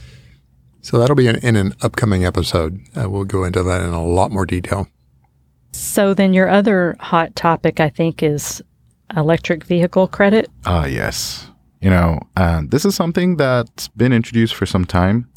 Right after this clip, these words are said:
Speaker 3: and it's been there, and then it went away. It came back again, and then it went away again. Um, more specifically, I should say, for Teslas.
Speaker 2: Right.
Speaker 3: And I feel like a lot of our listeners, including our clients, think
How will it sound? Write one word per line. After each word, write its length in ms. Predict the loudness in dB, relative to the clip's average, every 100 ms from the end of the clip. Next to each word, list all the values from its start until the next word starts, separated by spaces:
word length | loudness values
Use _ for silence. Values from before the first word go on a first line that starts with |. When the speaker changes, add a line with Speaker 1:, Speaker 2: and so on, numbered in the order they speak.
| _ _ _ _ _ -4
Speaker 3:
and 300 | 0 2 0
it's 100 | 0
been 260 | 2 4
there, 440 | 4 4 4 2 -2 -12
and 380 | -4 -2 -2 0
then 100 | 2
it 100 | 2
went 200 | 4 2
away. 360 | 4 2 2 0 -4
It 100 | -4
came 160 | -2 0
back 240 | 0 -2
again, 460 | -2 0 0 -2 -6
and 100 | -6
then 100 | -4
it 80 | -4
went 180 | -2
away 240 | -2 -2 -4
again. 260 | -4 -6 -8 -14 -20 -20 -20 -2
Um, 440 | 2 2 0 -4 _ _ -8
more 240 | 0 2 2
specifically, 600 | 0 -2 0 -2 2 0
I 60 |
should 200 | 0 -4
say, 240 | -2 -2 -4
for 400 | -6 -4 -4 -6
Teslas. 560 | -4 -4 -4 -8 -16 _ _ _ -8
Speaker 2:
Right. 260 | -6 -6 -10 _
Speaker 3:
And 420 | -4 -2 -4 -6 -12 _ -16 -14 -8
I 120 | -6
feel 240 | -2 2 4
like 220 | 4 2
a 40 |
lot 300 | 2 4 4
of 140 | 2 2
our 160 | 0
listeners, 640 | 2 0 0 -4 -4 -6 -6
including 440 | -4 0 2 4
our 140 | 2 0
clients, 440 | 0 0 0 -2
think 460 | -2 -2 -4 -10